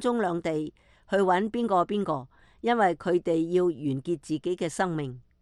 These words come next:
莫乃光仲同時呼籲各方進行對話，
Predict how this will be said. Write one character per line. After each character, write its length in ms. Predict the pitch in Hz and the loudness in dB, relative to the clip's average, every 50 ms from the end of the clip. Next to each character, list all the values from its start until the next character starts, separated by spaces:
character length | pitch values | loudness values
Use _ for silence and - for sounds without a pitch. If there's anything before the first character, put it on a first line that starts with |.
| _ _ _ _ _ | _ _ _ _ _
莫 160 | - 180 185 | -2 0 2
乃 160 | 185 190 196 | 4 4 4
光 240 | 190 226 240 233 233 | 6 4 4 4 4
仲 240 | 220 196 175 170 165 | 0 0 -2 -2 -2
同 260 | - 175 165 147 143 | -4 -6 -6 -6 -4
時 320 | 139 - - 147 143 143 143 | -6 -6 -6 -4 -4 -4 -4
呼 240 | - - 262 240 | -4 -4 -4 -4
籲 240 | 220 180 170 165 160 | -2 0 0 0 0
各 160 | - - 190 | 2 0 0
方 320 | 190 - - 240 226 208 190 | 0 2 2 2 2 2 2
進 180 | - 180 175 | -2 -4 -6
行 140 | 185 147 135 | -6 -8 -6
對 180 | - 165 160 160 | -4 -2 -2 -2
話， 300 | 151 151 139 123 117 | -2 -4 -6 -6 -8